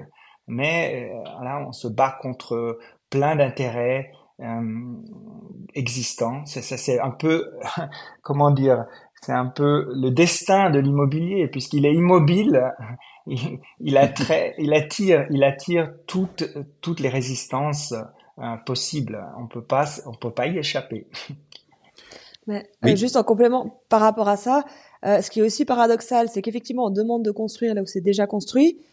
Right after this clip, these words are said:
Speaker 2: mais par contre, on veut pas non plus densifier. Le mot densifier, densité est un gros mot, et on a très peur de construire, bah, ce que les gens appellent la tour, euh, parce
Speaker 3: <laughs>
Speaker 2: que, euh, enfin, ça crée une sorte de psychose.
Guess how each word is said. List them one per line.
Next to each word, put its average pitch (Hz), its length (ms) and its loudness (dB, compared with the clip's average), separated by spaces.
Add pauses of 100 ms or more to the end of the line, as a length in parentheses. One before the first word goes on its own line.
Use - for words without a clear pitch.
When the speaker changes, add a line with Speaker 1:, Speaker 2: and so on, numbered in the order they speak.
(120)
Speaker 2:
mais 208 80 6
par 208 140 6
contre, 277 240 -4
on - 20 -4
veut 202 140 -2
pas 269 260 2
non 277 140 0
plus 262 160 -2
densifier. 226 560 -4
Le 285 100 2
mot 214 160 0
densifier, 233 680 0
densité 233 640 4
est 196 140 -2
un 185 80 -4
gros 185 160 2
mot, 262 240 6 (520)
et 269 320 6
on 220 120 -4
a 190 80 -2
très 262 220 -2
peur 277 340 2
de 220 80 -2
construire, 233 500 -6
bah, 208 160 -10
ce 185 100 -16
que - 80 -8
les 208 140 0
gens 220 160 -2
appellent 220 260 -4
la 185 100 -6
tour, 277 460 -6 (500)
euh, 196 600 0
parce 165 160 -4
Speaker 3:
<laughs> 175 60 -6
Speaker 2:
que, - 20 -4
euh, 190 1040 -4 (420)
enfin, 180 240 -4
ça - 440 -2
crée 285 320 6
une 247 100 2
sorte 220 200 -6
de 208 100 -2
psychose. 262 600 -4